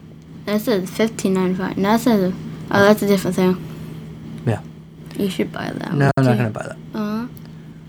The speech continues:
Speaker 1: We need to review it.
Speaker 2: So they have thought of this apparently, but I can't see a cruise ship captain sitting there with one of those maps and not using his G P S.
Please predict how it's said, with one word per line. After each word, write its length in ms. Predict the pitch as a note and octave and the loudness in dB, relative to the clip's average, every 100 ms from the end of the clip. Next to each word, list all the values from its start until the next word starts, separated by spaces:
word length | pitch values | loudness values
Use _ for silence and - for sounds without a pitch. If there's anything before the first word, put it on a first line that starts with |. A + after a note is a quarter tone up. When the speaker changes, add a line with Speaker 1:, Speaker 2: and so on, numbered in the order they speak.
| - - | -10 -2
Speaker 1:
We 120 | C4+ | 0
need 80 | C#4 | 0
to 60 | C#4 | 0
review 300 | C4 C4+ B3+ | 0 0 -2
it. 260 | G3 F#3+ - - | -6 -10 -14 -8
Speaker 2:
So 360 | - D3+ D3+ D3+ | 2 6 6 4
they 260 | - D3+ | 2 2
have 140 | D3 C#3+ | 4 4
thought 200 | D3+ B2+ | 4 4
of 60 | G#2+ | 4
this 140 | G2+ | -4
apparently, 360 | - A2+ - - - - - | -4 -4 -4 -10 -16 -18 -6
but 80 | B2+ | 2
I 40 | B2+ | 2
can't 280 | - D#3 | 4 0
see 260 | C#3+ D#3 C3+ | 2 2 4
a 100 | A2 | 4
cruise 240 | - C#3+ B2 | 2 0 2
ship 260 | B2 G#2+ | 0 -2
captain 480 | - A2+ - G2 - | 0 0 0 -6 -8
sitting 240 | - C3+ A#2+ | -2 0 2
there 140 | A2 G#2+ | 2 0
with 180 | A2 | -2
one 120 | A#2 A2+ | -2 0
of 80 | |
those 180 | G#2+ F#2 | 0 -2
maps 300 | G2+ F2 - | -2 -4 -6
and 200 | - B2+ | -8 -4
not 260 | A2 A2 - | -2 -2 -2
using 220 | G#2 G2+ | -4 -2
his 160 | A2 - | -6 -6
G 160 | A2 | -6
P 160 | - G#2+ | -2 0
S. 220 | F#2 - | 0 -2